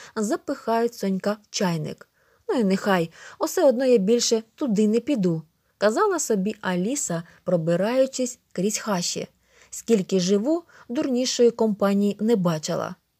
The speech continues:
Не встигла вона це доказати, як раптом у стовбурі одного з дерев угледіла двері. "Оце цікаво", подумала вона. "А втім, сьогодні цікаве все. Думаю, мені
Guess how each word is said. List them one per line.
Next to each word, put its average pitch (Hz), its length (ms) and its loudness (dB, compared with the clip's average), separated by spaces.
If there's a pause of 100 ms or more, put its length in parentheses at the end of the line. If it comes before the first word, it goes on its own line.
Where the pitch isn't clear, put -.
(100)
Не 180 140 -2
встигла 247 400 0
вона 165 300 -2
це 156 180 -2
доказати, 156 840 0 (200)
як 214 240 0
раптом 196 480 0
у 180 100 -6
стовбурі 165 520 2
одного 165 460 -2
з 151 40 -4
дерев 180 340 -2 (120)
угледіла 208 560 0
двері. 170 380 -2 (420)
"Оце 208 320 -2
цікаво", 175 600 -2 (260)
подумала 190 520 0
вона. 202 420 -4 (360)
"А 175 100 0
втім, 185 280 -2
сьогодні 277 580 -2
цікаве 233 480 -2
все. 180 400 -2 (380)
Думаю, 277 480 0
мені 254 400 0